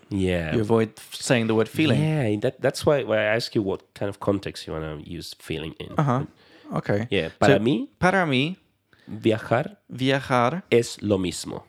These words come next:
Speaker 2: es lo mismo.
Speaker 1: Yeah, it's the same. Yeah.
Speaker 2: Yeah. Um, por ejemplo,
Speaker 1: Mm-hmm.
Speaker 2: um, hace, if you want to quickly say, like, "I think," before, I think, two weeks. Uh, I mean, t-, uh,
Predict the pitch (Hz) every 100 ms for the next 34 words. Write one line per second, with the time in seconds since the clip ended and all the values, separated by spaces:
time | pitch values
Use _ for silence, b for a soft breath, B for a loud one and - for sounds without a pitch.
0 | _ - 135 131 - 117 113 104 - 107
1 | 120 98 95 82 - - - - _ -
2 | - _ _ _ _ b b b b b
3 | 123 113 104 - B B 107 - 127 123
4 | 117 117 - _ _ _ _ _ - 131
5 | 123 - - 113 - 160 147 - 98 139
6 | - 95 90 135 - - 113 110 110 104
7 | 104 - - 123 - - 180 180 175 170
8 | 175 _ b b b b b _ _ _
9 | _ _ _ - - 208 175 151 - -
10 | 139 131 113 - - - 107 107 - -
11 | - 156 147 147 135 _ - - 117 -
12 | - - 117 104 - - - - - 113
13 | 117 120 107 - - 110